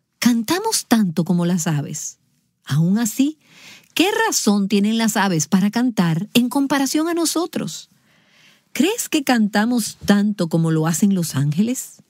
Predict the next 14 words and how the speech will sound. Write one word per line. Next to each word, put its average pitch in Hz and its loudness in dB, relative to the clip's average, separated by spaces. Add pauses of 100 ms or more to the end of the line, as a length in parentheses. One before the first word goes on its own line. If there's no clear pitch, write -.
(320)
Aún 202 2
así, 320 0 (260)
ellos 214 2
nunca 311 0
fueron 214 0
redimidos 190 0
por 233 -2
la 240 0
sangre 285 0
de 160 -2
Cristo. 147 -6 (1300)
Y 190 4
esta 233 0
otra. 143 -6